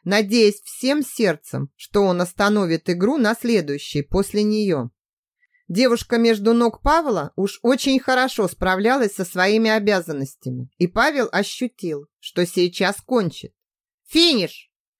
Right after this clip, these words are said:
Девушки снова ринулись к рабыне, находящейся между ног хозяина. И снова Павел успел цепануть одну за сосок, но его зубы лишь скользнули по её груди, оставляя кровавые глубокие царапины.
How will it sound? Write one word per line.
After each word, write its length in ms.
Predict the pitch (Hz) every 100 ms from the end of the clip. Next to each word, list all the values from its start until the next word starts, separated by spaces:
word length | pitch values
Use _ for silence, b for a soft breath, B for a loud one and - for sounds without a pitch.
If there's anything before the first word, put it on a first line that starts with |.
| _ _
Девушки 560 | 170 214 233 247 - 247
снова 480 | - 254 233 170
ринулись 480 | 180 214 202 185 180
к 80 | -
рабыне, 500 | 190 196 247 320 196
находящейся 880 | 165 - 180 185 240 - 196 - 180
между 380 | 180 214 202 196
ног 260 | 180 185
хозяина. 720 | - 208 190 185 147 131 123 - -
И 120 | 220
снова 540 | 220 - 247 247 175
Павел 460 | 170 - 160 151 156
успел 520 | - 175 - 233 269
цепануть 680 | 262 196 175 180 180 175 -
одну 360 | 170 170 190 220
за 140 | 208
сосок, 540 | - 190 - 170 147 _ _ _ -
но 140 | 196
его 240 | 214 208 226
зубы 380 | 196 302 214 180
лишь 220 | 202 240
скользнули 760 | - - 240 240 254 254 175
по 140 | 160 170
её 340 | 165 170 185
груди, 560 | 196 220 196 190 143 - _
оставляя 580 | 165 170 190 190 190 175
кровавые 640 | - 180 180 226 262 208
глубокие 560 | 165 170 165 185 - 202
царапины. 800 | 196 214 202 160 - 131 127